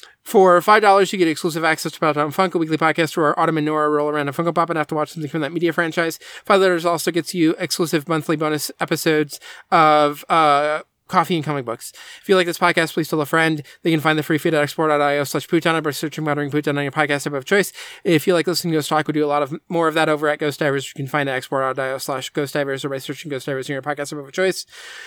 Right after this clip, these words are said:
Uh, you can find the show at Ponder Bhutan on Twitter or just at Bhutan on co-host. You can find me at Fox Mom Nia on Twitter or co-host, where you can check my, uh, pinned tweet or pinned shows to find all of my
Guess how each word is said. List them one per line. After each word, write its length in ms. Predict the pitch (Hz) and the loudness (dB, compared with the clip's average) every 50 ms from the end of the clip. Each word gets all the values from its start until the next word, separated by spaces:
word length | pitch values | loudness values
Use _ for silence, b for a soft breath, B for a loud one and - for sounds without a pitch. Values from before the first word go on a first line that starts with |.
| B B B B B | B B B B B
Uh, 240 | - 196 180 175 170 180 | 4 6 6 6 6 4
you 60 | 175 | 4
can 100 | 196 185 | 2 2
find 180 | 190 208 202 | 2 2 2
the 40 | 190 | 2
show 240 | 185 - 196 185 185 | 0 2 4 4 4
at 140 | 190 180 175 | 4 2 2
Ponder 360 | - - 185 180 175 175 165 156 | 0 -2 0 0 0 0 0 -2
Bhutan 520 | - - 208 202 - 196 185 180 175 175 | -2 -4 -6 -4 0 2 2 2 2 0
on 240 | - 185 165 160 156 | 0 0 0 0 0
Twitter 320 | - - 165 160 160 160 156 | 0 0 2 4 4 4 4
or 120 | 156 147 | 2 0
just 180 | 147 147 - - | -2 -2 -2 0
at 140 | 151 151 - | -2 -2 0
Bhutan 340 | - 156 147 156 151 147 | -2 -4 -2 -2 -2 -2
on 120 | 143 139 135 | -2 -2 -2
co-host. 460 | 147 139 131 139 139 135 135 - - | 0 0 0 0 0 -2 -4 -6 -8
You 60 | 160 | -8
can 80 | 139 135 | -8 -6
find 240 | 131 156 147 143 143 | -2 -2 -2 0 0
me 120 | 147 147 | -2 -2
at 120 | 147 151 | -4 -2
Fox 240 | - 156 147 - - | -2 -2 -2 -2 -2
Mom 160 | 165 147 143 | -4 -4 -4
Nia 180 | 147 147 151 147 | -2 -2 -2 -2
on 200 | 151 147 143 135 | -2 -4 -6 -6
Twitter 280 | - - 151 147 143 147 | -4 -2 -2 -2 -2 -2
or 200 | - 156 160 156 | -2 -4 -4 -2
co-host, 420 | - 160 139 143 151 143 - - | -2 0 0 0 0 -2 -4 -6
where 80 | 160 139 | -8 -8
you 60 | 135 | -8
can 180 | 143 147 143 | -8 -10 -10
check 300 | 139 - 156 147 - - | -6 -4 -4 -4 -4 -6
my, 260 | 156 151 147 147 139 - B B B B B B | -8 -8 -6 -8 -8 -10 B B B B B B
uh, 160 | - 165 151 | 0 0 0
pinned 300 | 143 - 214 196 170 - | 2 0 0 -2 -2 -6
tweet 260 | - - 202 190 170 - | -6 -2 0 0 0 0
or 160 | - 156 151 | 0 -2 -2
pinned 320 | 143 165 156 156 147 147 | -2 -2 -6 -6 -8 -8
shows 280 | - - 160 151 143 - | -4 -2 -2 -2 -2 -4
to 80 | - 147 | -6 -4
find 240 | - 151 139 131 | -2 -2 -2 -2
all 260 | - - 156 151 151 151 | -4 -4 -2 -2 0 -2
of 100 | 139 135 | -2 -4
my 360 | 151 143 139 139 143 160 | -4 -6 -4 -4 -6 -8